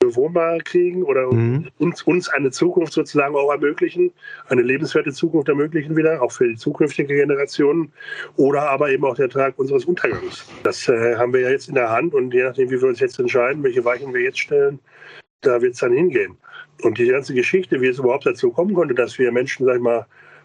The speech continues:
Speaker 1: die Erde oder uns selbst auch an diesen, äh, zu diesem Punkt gebracht haben, der, der, das fängt für mich halt an in der Jungsteinzeit, in der, so vor zehntausend Jahren,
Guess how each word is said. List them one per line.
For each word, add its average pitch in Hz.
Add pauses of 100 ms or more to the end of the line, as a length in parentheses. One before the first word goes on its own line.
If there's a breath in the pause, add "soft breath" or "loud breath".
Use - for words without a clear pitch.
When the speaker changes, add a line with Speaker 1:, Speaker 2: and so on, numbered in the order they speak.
(180)
Speaker 1:
die 135
Erde 139
oder 123
uns 147
selbst 135
auch 135
an 135
diesen, 127 (560)
äh, 123
zu -
diesem 135
Punkt 160
gebracht 147
haben, 123 (580 loud breath)
der, 127
der, 127
das 127
fängt 143
für -
mich 139
halt 139
an 127
in 139
der 127
Jungsteinzeit, 160
in 139
der, 131
so 123
vor -
zehntausend 131
Jahren, 139